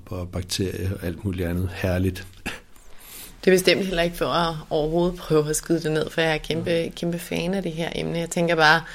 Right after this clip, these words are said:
Speaker 2: det der med, at det medicinske, det er så veldokumenteret, ikke? Og så stoler man blindt på det. Men det her peger også bare på, at selvom der måske ikke er
Speaker 1: Men, men, men igen, hvem er det, der har lavet de her studier? Det er jo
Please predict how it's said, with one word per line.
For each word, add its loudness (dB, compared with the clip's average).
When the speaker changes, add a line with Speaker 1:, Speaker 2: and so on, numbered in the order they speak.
Speaker 2:
det 4
der 8
med, 2
at 0
det 0
medicinske, 0
det -4
er -4
så -8
veldokumenteret, 0
ikke? 2
Og 0
så -2
stoler -2
man -4
blindt 0
på 0
det. -2
Men 0
det 0
her 2
peger 2
også 0
bare 0
på, 0
at 0
selvom 0
der -6
måske -2
ikke -2
er 4
Speaker 1:
Men, 8
men, 4
men 2
igen, 4
hvem 4
er 2
det, 2
der 0
har 0
lavet 4
de 4
her 0
studier? -4
Det 4
er 4
jo 2